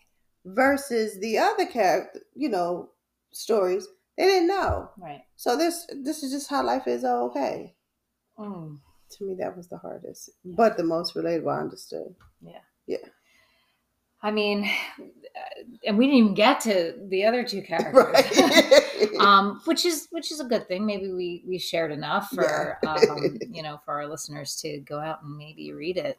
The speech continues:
Speaker 2: And,
Speaker 1: Yes.
Speaker 2: you know, and then find us on socials and, and,
Speaker 1: Yes.
Speaker 2: uh, uh, share your
Speaker 1: Comment,
Speaker 2: thoughts. Yeah.
Speaker 1: please.
Speaker 2: This is, uh, yeah. And then, you know, find us on Instagram,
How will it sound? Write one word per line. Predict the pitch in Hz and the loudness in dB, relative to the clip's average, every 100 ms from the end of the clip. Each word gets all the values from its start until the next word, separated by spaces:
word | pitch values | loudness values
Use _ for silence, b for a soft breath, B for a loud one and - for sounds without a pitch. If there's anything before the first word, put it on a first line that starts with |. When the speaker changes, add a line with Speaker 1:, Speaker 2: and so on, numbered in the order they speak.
| - | -8
Speaker 2:
And, | 139 | 4
Speaker 1:
Yes. | - 320 466 220 165 - | 8 8 8 4 2 -4
Speaker 2:
you | - | -12
know, | - 170 170 | -12 -12 -10
and | 160 156 | -10 -8
then | 160 156 151 B B - | -8 -8 -12 B B 2
find | 196 208 | 6 10
us | 214 - | 10 8
on | 185 175 | 4 4
socials | 180 165 - 180 220 - | 4 4 4 4 4 0
and, | 190 170 160 160 214 | -2 -2 -4 -6 -6
and, | - 165 156 | 2 2 4
Speaker 1:
Yes. | 151 147 151 147 B B B _ _ - | 2 0 -2 -6 B B B _ _ -18
Speaker 2:
uh, | |
uh, | 143 139 151 - | -12 -12 -12 -10
share | - - 175 | -6 0 2
your | 170 | 6
Speaker 1:
Comment, | 208 370 403 233 180 | 6 8 8 6 6
Speaker 2:
thoughts. | 160 - - - | 4 2 2 2
Yeah. | 392 466 440 370 - 269 | 6 8 6 6 2 -2
Speaker 1:
please. | - - | -10 -10
Speaker 2:
This | 165 - - | -8 -6 -4
is, | 170 160 | -4 -2
uh, | 160 156 151 151 151 _ _ _ _ _ _ _ _ | 0 2 2 0 -4 _ _ _ _ _ _ _ _
yeah. | 247 302 202 | 8 10 10
And | 185 208 | 8 4
then, | 214 208 | 0 0
you | 226 | 2
know, | 185 180 196 - | 4 2 -2 -8
find | - 196 208 | -2 0 2
us | 220 - | 0 0
on | 196 190 | -2 -4
Instagram, | 202 - 202 165 147 147 | -4 -6 -4 -2 -2 -4